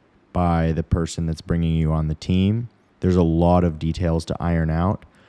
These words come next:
but what I wanna figure out with you is how we can build a minimal viable product to do this.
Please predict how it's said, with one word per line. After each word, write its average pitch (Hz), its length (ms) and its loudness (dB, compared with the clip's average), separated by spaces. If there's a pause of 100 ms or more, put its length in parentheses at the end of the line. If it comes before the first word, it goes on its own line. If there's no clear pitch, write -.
(160)
but 90 80 0
what 87 140 4
I 82 60 2
wanna 90 240 2
figure 87 300 0
out 82 120 0
with 82 180 -2
you 95 240 2
is 117 440 2
how 92 320 0
we 90 220 2
can 82 520 0
build 82 300 -2
a 80 60 0
minimal 78 300 -2
viable 73 360 -6
product 71 380 -6
to 80 40 -10
do 73 160 -4
this. - 340 -10